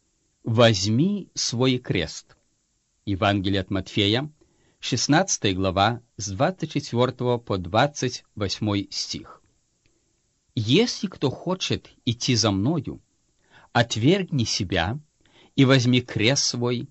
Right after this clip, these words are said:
и следуй за мною. Ибо кто хочет душу свою сберечь, тот потеряет её.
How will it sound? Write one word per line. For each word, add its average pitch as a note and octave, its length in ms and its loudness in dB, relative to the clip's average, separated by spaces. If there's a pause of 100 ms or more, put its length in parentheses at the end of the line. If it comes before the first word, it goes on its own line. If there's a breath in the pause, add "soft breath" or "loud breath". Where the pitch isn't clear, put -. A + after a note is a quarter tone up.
(220)
и A2+ 140 2
следуй E3 880 0
за C#3 200 0
мною. A#2 420 -4 (1000 soft breath)
Ибо B2 240 4
кто B2+ 200 -2
хочет C3 480 0
душу B2+ 480 0
свою B2+ 360 0
сберечь, A2 640 -2 (300 soft breath)
тот A2 320 0 (220)
потеряет D3 640 -2
её. E2+ 300 -12